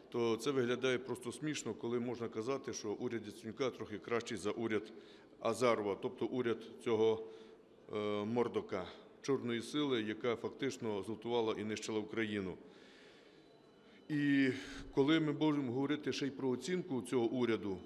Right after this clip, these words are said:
повірте, на даний час ми всі переконалися, що правдиву, об'єктивну оцінку може дати не депутати, не жодні політики, а йому оцінку може дати тільки народ. Більше того, народ дав свою оцінку, і це ми можемо побачити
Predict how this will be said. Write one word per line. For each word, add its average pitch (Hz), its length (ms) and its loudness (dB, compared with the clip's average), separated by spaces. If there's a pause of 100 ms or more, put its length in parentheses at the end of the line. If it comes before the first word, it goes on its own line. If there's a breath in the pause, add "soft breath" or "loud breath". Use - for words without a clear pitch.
(560)
повірте, 131 580 0
на 120 120 -2
даний 139 300 2
час 143 220 0
ми 131 80 -2
всі - 160 -4
переконалися, 131 800 -2
що 110 320 2
правдиву, 120 520 0
об'єктивну 113 580 -2
оцінку 135 400 -4
може 113 260 -2
дати 113 480 -2
не 123 160 0
депутати, 110 720 -2 (220)
не 107 80 -6
жодні 110 280 -4
політики, 123 640 -6
а 104 80 -4
йому 123 240 -4
оцінку 110 440 -8
може 104 240 -4
дати 113 280 -2
тільки 113 280 -8
народ. 107 340 0
Більше 117 220 -6
того, 87 300 -4 (460 loud breath)
народ 131 460 2 (380)
дав 120 280 2
свою 110 260 -4
оцінку, 120 580 -2 (720 loud breath)
і 113 380 2
це 139 180 0
ми 131 140 0
можемо 117 280 -2
побачити 107 760 2